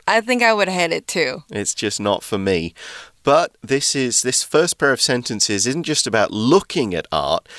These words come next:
Speaker 2: It's about something that you're often told not to do, which is touching the art. And part A, single sentence, sentence one is, "While walking in museums,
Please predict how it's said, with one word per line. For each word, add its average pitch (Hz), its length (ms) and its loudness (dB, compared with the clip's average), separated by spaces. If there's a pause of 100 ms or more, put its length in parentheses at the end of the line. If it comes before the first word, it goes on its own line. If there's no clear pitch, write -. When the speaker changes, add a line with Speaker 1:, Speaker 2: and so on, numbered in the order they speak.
(220)
Speaker 2:
It's - 220 2
about 117 260 2
something 208 420 0
that 95 160 0
you're 117 220 2
often 202 260 -6
told 135 400 0
not 113 520 0
to 135 120 -2
do, 104 640 2 (120)
which 120 240 -8
is 131 220 -4
touching 92 800 -2
the 85 340 -6
art. 85 460 -2 (480)
And 113 180 -4
part 180 420 0
A, 92 480 -4
single 104 460 0
sentence, 87 580 -4
sentence 117 640 0
one 98 460 0 (100)
is, 90 420 2 (420)
"While 104 540 2
walking 131 580 2
in 127 280 0
museums, 101 720 0